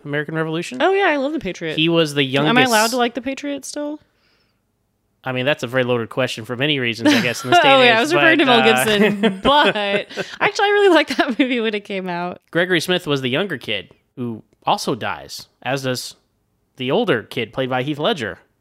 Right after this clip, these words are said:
Speaker 1: in that movie who, who dies. But anyway, yeah, Gregory Smith is apparently, uh, turned into director, uh, and gone behind the camera, and he directed this episode. And being the, the C W, 'cause Everwood aired on W B, they're, they're advertising him as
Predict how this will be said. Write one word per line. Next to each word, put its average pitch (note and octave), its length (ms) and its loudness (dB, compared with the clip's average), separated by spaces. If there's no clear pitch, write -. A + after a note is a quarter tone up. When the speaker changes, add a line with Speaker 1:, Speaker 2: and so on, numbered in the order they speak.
Speaker 1:
in A2 120 -12
that G2+ 180 -8
movie G#2 260 -12
who, G#2 160 -14
who A2 120 -10
dies. G2 320 -10
But C#3+ 100 -4
anyway, A#3+ 240 2
yeah, D3+ 120 2
Gregory E3+ 360 0
Smith F#3+ 300 -2
is C#3+ 100 -2
apparently, C#3 440 0
uh, B2+ 200 2
turned D3+ 220 0
into C3+ 80 0
director, A#2+ 460 0
uh, G#2 320 -12
and A2+ 280 -10
gone A#2+ 160 -6
behind C#3+ 240 -4
the - 40 -14
camera, C3+ 240 -4
and B2+ 80 -4
he E3+ 120 -2
directed B2+ 320 -2
this D3 160 -6
episode. G#3 400 -6
And A#2 320 -6
being D3+ 220 0
the, B2+ 200 -4
the C#3 80 -4
C D#3+ 260 -4
W, C3+ 460 -2
'cause A#2 160 -6
Everwood A#2+ 400 -2
aired A#2 180 -2
on A2+ 160 -4
W G#2+ 240 -8
B, G#2+ 200 -8
they're, A2+ 180 -4
they're G#2 280 -10
advertising A2+ 520 -6
him B2 100 -6
as A#2+ 260 -8